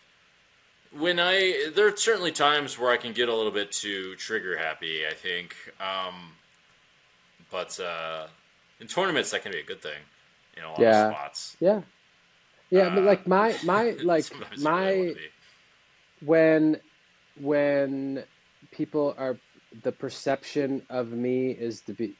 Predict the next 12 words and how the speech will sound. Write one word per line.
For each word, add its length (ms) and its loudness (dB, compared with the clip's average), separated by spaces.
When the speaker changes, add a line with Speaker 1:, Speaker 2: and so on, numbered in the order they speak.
Speaker 2:
of, 440 0
of 160 4
an 100 4
asshole, 520 2
like, 220 2
when 200 2
that 260 2
side 400 2
of 120 -2
me 140 0
comes 340 -4
out, 460 -4